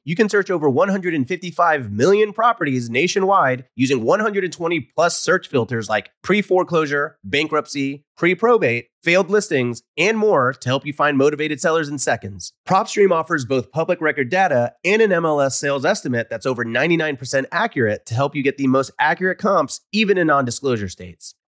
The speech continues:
PropStream also provides lead automation, skip tracing, and a marketing suite with emails, postcards, and custom landing pages to close more deals efficiently. Get started today with their seven-day free trial and get fifty leads for free.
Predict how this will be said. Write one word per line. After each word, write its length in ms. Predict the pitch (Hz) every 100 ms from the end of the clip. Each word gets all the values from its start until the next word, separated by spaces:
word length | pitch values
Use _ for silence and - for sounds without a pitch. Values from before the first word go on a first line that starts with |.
| -
PropStream 440 | 170 196 214 196 156
also 280 | 208 247
provides 460 | 185 185 165 160 107
lead 180 | 185 214
automation, 680 | 180 170 147 139 147 135 135 -
skip 300 | - 277 269
tracing, 540 | 208 165 156 143 143 -
and 100 | 147
a 80 | 160
marketing 400 | 151 208 214 196
suite 360 | - 175 170
with 180 | 120 117
emails, 520 | 160 180 170 165 165 - _
postcards, 560 | - 165 - 147 135 123 -
and 240 | 170 208 208
custom 300 | 202 180 170
landing 260 | 190 185
pages 380 | 135 131 110 113
to 100 | -
close 240 | - 127 113
more 200 | 143 156
deals 220 | 143 127
efficiently. 560 | 98 120 - 95 - _
Get 140 | 156 196
started 300 | 220 208 196
today 260 | 220 226
with 140 | 185 165
their 100 | 139
seven-day 440 | - 165 165 156
free 200 | 143 160
trial 520 | 139 214 196 123 - -
and 100 | 123
get 180 | 139 -
fifty 400 | - 202 202 180
leads 240 | 185 160
for 100 | 170
free. 400 | - 214 156 98